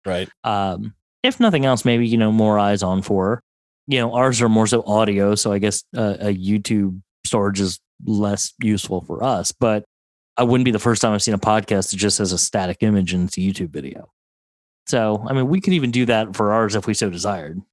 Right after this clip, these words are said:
Speaker 1: Yeah, I kicked that around and stuff a little bit too, but, uh, th-, the problem, I can, uh, if you wanna archive just the actual show, like, we have the M P threes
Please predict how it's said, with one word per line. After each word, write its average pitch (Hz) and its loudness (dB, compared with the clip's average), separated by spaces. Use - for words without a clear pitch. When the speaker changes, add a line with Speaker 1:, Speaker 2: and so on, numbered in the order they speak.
Speaker 1:
Yeah, 143 2
I 170 2
kicked - 0
that 123 6
around 104 4
and 101 2
stuff - 0
a 101 0
little 98 2
bit 92 -2
too, 101 0
but, 87 -2
uh, 107 0
th-, 139 -16
the 143 0
problem, 170 2
I 139 2
can, 147 0
uh, 87 0
if - -2
you 139 2
wanna 180 2
archive 123 0
just 110 -2
the 113 2
actual 104 0
show, 98 2
like, 92 0
we 139 2
have 156 0
the 120 0
M 110 0
P 104 -2
threes 107 0